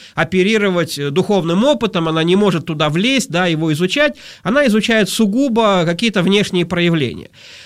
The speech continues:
Э, самые глубокие явления изучает так называемая психология религии, да, есть такая научная дисциплина, она изучает, собственно, психическое состояние.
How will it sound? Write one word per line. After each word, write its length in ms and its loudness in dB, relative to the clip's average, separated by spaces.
Э, 200 -2
самые 500 2
глубокие 760 0
явления 580 -2
изучает 480 0
так 120 -10
называемая 460 0
психология 600 -2
религии, 380 -2
да, 160 -4
есть 240 -4
такая 340 -12
научная 460 -6
дисциплина, 600 -2
она 180 2
изучает, 400 0
собственно, 280 -2
психическое 520 -4
состояние. 640 -8